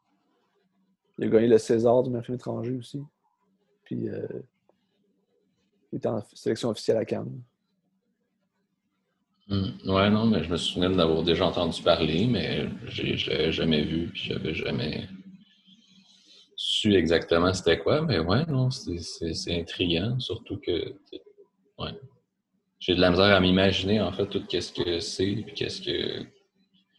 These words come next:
Speaker 2: qu'est-ce que ça implique, justement, d'avoir l'animation pour pouvoir faire un petit peu ce que tu veux, puis
Speaker 1: Ben, ouais, c'est, c'est, c'est comme aller dans un rêve, en fait, là. C'est, c'est,
Speaker 2: Mhm.
Speaker 1: c'est, ouais. C'est, c'est un de mes films préférés.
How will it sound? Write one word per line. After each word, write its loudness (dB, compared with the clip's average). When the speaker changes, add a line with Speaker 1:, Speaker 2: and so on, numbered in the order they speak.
Speaker 2:
qu'est-ce -4
que 0
ça 2
implique, 0
justement, -4
d'avoir -2
l'animation -2
pour -12
pouvoir -6
faire -4
un -4
petit -12
peu -10
ce -12
que -12
tu -12
veux, -8
puis -20
Speaker 1:
Ben, 0
ouais, -8
c'est, -18
c'est, -8
c'est -10
comme 2
aller 6
dans 0
un -2
rêve, -4
en -8
fait, -12
là. -8
C'est, -12
c'est, -14
Speaker 2:
Mhm. -8
Speaker 1:
c'est, -6
ouais. -8
C'est, -14
c'est -2
un 4
de 0
mes 2
films 0
préférés. 6